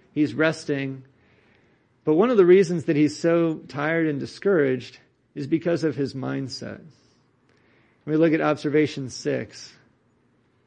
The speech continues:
you are not alone. But that's what Elisha thought. Look and read with me First Kings chapter nineteen, verse fourteen.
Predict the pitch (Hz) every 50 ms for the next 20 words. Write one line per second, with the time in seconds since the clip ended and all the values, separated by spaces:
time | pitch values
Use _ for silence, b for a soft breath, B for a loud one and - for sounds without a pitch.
0 | _ _ _ 143 160 202 233 220 202 214 208 202 190 175 185 214 214 147 131 135
1 | 127 127 123 - _ _ _ _ _ _ _ _ _ _ _ _ _ _ _ _
2 | _ - 135 131 156 175 175 - - 175 170 160 147 151 156 165 143 - 123 113
3 | - - 120 123 135 139 143 143 151 160 156 - 165 156 151 160 165 170 147 156
4 | 156 151 - 143 139 139 131 131 131 - 160 156 147 151 - - 160 156 151 143
5 | 131 113 - - 147 143 131 - 143 135 135 135 131 127 - - 143 139 135 123
6 | 123 123 123 - - - 143 147 139 139 - 131 120 110 110 107 113